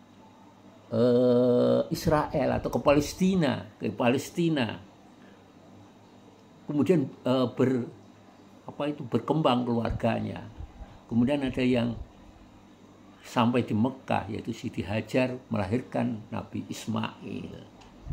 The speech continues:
Nah, tentu saja kan darah Nabi Ismail dengan Nabi Ishak kan sama. Jadi kalau bahasa Ibraninya ya,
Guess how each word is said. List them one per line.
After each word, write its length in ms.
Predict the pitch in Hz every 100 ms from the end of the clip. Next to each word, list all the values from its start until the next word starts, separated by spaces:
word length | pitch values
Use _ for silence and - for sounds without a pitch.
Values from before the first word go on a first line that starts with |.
| - - - - - - - - - - - - -
Nah, 140 | 120 110 - 180
tentu 180 | 165
saja 320 | 170 160 143 202
kan 160 | 214
darah 400 | - 135 139 147 - 160
Nabi 320 | 143 - 139
Ismail 280 | - 156 196
dengan 200 | 190 151 147 - - - - - -
Nabi 480 | 160 156 - 156 160
Ishak 580 | 175 180 - 208 208
kan 140 | - 247 202
sama. 800 | - 196 180 190 185 180 156 - - - - - - - - - - - - - -
Jadi 100 | - -
kalau 320 | 107 107 104 - -
bahasa 320 | 107 - 107 104
Ibraninya 500 | 104 107 101 101 127
ya, 140 | 110